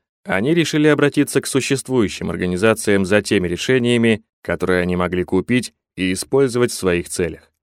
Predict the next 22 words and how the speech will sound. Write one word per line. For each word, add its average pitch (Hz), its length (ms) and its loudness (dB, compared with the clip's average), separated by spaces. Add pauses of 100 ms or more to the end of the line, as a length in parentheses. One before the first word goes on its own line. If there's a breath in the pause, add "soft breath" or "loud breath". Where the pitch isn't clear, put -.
(600)
В 98 120 -4
начале 135 380 2
встречи 143 440 0
один 90 280 0
из 87 80 -4
сотрудников 101 640 0
компании 107 600 2
изложил 104 480 2
эту 95 340 -2
идею. 80 380 -10 (800)
«Мы 87 180 -4
хотим 85 400 -4
купить 135 400 -2
вас - 320 -8
и 107 140 -4
сделать 143 400 0
частью 147 460 0
нашей 120 260 -2
компании», 127 640 0 (300)
Мэдж 87 360 -4
вспоминает 85 540 -6
реакцию. 85 560 -4